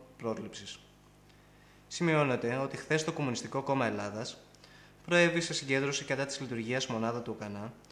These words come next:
στο Γενικό Κρατικό Νοσοκομείο Νίκαιας, εκφράζοντας την κάθετη αντίθεσή του σε μεθόδους συντηρητικής θεραπείας, καθώς θεωρεί ότι η μόνη σωστή μέθοδος είναι η καθαρή απεξάρτηση. Ένα αυγό πτώξευσε νεαρή γυναίκα εναντίον του Υφυπουργού Προστασίας του Πολίτη,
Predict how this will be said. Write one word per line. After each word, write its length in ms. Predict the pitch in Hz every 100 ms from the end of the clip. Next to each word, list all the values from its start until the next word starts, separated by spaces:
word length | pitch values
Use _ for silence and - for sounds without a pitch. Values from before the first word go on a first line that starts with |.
| - -
στο 140 | -
Γενικό 400 | 131 123 117 147
Κρατικό 380 | 151 135 120 139
Νοσοκομείο 540 | 143 127 117 117 139
Νίκαιας, 460 | 135 127 101 101 - - - - - - - - - - - - - -
εκφράζοντας 680 | 139 139 147 147 151 165 165
την 100 | 131
κάθετη 360 | 139 147 151 143
αντίθεσή 460 | 131 135 127 110
του 140 | 110 131
σε 140 | -
μεθόδους 380 | 117 123 127 131
συντηρητικής 560 | 117 110 110 117 127
θεραπείας, 580 | - 104 104 104 107 - - - - -
καθώς 320 | 165 170 170
θεωρεί 420 | 160 123 113 120
ότι 180 | 131 131
η 20 |
μόνη 220 | 127 135
σωστή 260 | 131 117 127
μέθοδος 560 | 110 107 113 127 143 - - - -
είναι 160 | - 131
η 40 |
καθαρή 360 | 135 123 113 113
απεξάρτηση. 580 | 120 120 117 98 - - - - - - - - - - - - - - - - - - - - - - - - - - - - - - - - - - - - -
Ένα 200 | 156 175
αυγό 260 | 139 123 151
πτώξευσε 520 | 151 147 - 139 170
νεαρή 280 | 147 117 120
γυναίκα 380 | 123 110 110 135
εναντίον 400 | 123 110 123 135
του 60 |
Υφυπουργού 460 | 127 117 107 107 123
Προστασίας 520 | 120 - 104 127 120
του 100 | 110
Πολίτη, 500 | 101 101 101 139